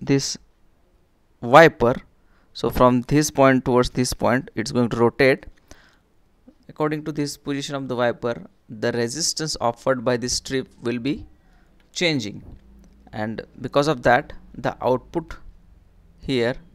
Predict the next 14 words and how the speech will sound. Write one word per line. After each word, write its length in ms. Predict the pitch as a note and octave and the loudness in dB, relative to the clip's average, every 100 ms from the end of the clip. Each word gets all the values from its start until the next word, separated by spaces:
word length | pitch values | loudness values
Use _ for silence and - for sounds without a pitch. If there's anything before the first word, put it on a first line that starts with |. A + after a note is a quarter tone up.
| - - _ - | -20 -20 _ -12
will 140 | A2+ | -10
be 100 | A2 | -6
changing, 480 | C#3+ - A#2 G#2 G2 - - _ | -6 -4 -4 -6 -10 -14 -20 _
and 240 | - A#2 A2 | -8 -6 0
that 240 | C#3+ D#3+ | -2 -2
will 160 | D#3+ D3 | -8 -6
be 120 | D#3 | -6
proportional 760 | D3+ C3+ - D#3+ D#3 D3+ D#3 - _ - | -6 -4 -2 -2 0 -2 -4 -8 _ -12
to 80 | C3+ | -4
the, 140 | C#3 - _ _ _ - _ _ _ | -4 -6 _ _ _ -20 _ _ _
uh, 260 | B2+ A#2+ A#2+ | -6 -4 -2
rotation 400 | B2 B2 D#3+ E3+ | -2 -2 -6 -4
of 160 | D3+ C#3 | -6 -6
this 320 | D#3+ A3+ - | -6 -8 -8